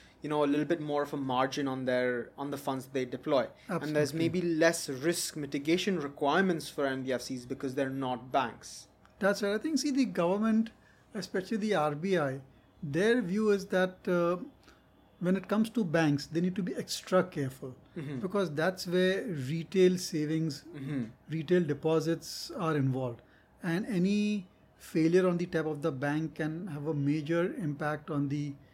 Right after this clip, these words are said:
Speaker 2: retail sentiment,
Speaker 1: Mm-hmm.
Speaker 2: and it has an impact on the economy as well, and generally it is not viewed as very positively.
Speaker 1: Right.
Speaker 2: Whereas at N B F C, the main borrowing comes from institutions,
Speaker 1: Mm-hmm.
Speaker 2: the banks themselves,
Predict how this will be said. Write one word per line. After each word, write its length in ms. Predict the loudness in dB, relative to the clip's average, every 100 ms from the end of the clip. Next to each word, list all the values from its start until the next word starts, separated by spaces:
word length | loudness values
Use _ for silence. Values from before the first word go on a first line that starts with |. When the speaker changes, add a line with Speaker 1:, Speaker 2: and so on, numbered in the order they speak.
| _ _ -10
Speaker 2:
retail 380 | -8 -2 -2 0
sentiment, 640 | -2 -2 0 0 0 -2 -12 _ -12
Speaker 1:
Mm-hmm. 200 | -8 -4
Speaker 2:
and 320 | -2 -2 -4
it 100 | -4
has 220 | -4 -4
an 80 | -2
impact 340 | -2 -2 -4 -4
on 120 | -4
the 100 | -4
economy 520 | -2 -2 0 2 2
as 200 | 0 0
well, 200 | 0 0
and 200 | -2 -2
generally 340 | 0 0 -2
it 80 | -2
is 120 | -4
not 260 | -2 -4 -4 -10 _ -20 -20 _
viewed 200 | -2 2 2
as 140 | 2
very 220 | 0 -2
positively. 640 | -2 -4 -4 -2 -4 -6 -12 -16 -4
Speaker 1:
Right. 240 | -2 -2 4
Speaker 2:
Whereas 220 | 6 6
at 140 | 4 2
N 180 | 4 6
B 200 | 6 6
F 100 | 6
C, 160 | 2
the 140 | 2 2
main 360 | 2 4 4
borrowing 600 | 4 2 6 6 6 2 -2 -12 -20 -20 -4
comes 280 | 0 2 2
from 220 | 2 4
institutions, 720 | 2 0 -2 -2 -4 -8 -12 -12
Speaker 1:
Mm-hmm. 220 | -10 -8 -10 -14 _ -10 -2
Speaker 2:
the 100 | 2
banks 300 | 4 4 2
themselves, 600 | 0 2 0 -2 -4